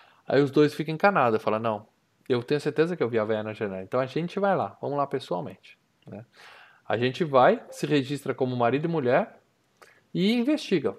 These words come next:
Vamos fuçar aquele motel inteiro até descobrir o que aconteceu. Eles fazem isso, eles vão lá ver que a mulher ficou no quarto um, só que o Norman botou eles no quarto dez, né?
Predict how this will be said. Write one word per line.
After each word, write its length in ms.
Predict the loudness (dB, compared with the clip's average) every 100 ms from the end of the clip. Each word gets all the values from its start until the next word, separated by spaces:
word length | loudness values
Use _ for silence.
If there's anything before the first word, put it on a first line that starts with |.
| _
Vamos 260 | -2 -2 -2
fuçar 360 | -4 -2 0 0
aquele 160 | 0
motel 320 | -2 -2 -2
inteiro 260 | -2 0 0
até 160 | 0 -4
descobrir 300 | -4 -4 -2
o 20 |
que 60 |
aconteceu. 560 | -4 -4 -6 -8 -10 -12 _ -20 -20 -20 _ 0
Eles 160 | 4
fazem 360 | 8 8 8 4
isso, 160 | 4 4
eles 120 | 4
vão 160 | 4
lá 140 | 6 6
ver 140 | 4
que 80 | 2
a 40 |
mulher 220 | 2 4 2
ficou 160 | 0
no 80 | -4
quarto 340 | 4 4 4 2
um, 280 | 2 -2 -8 _
só 100 | -4
que 100 | 2
o 20 | 4
Norman 260 | 6 4
botou 220 | 2 2
eles 80 | 0
no 80 | 0
quarto 280 | 2 2 4
dez, 500 | 2 2 0 -8 -18
né? 260 | -12 -12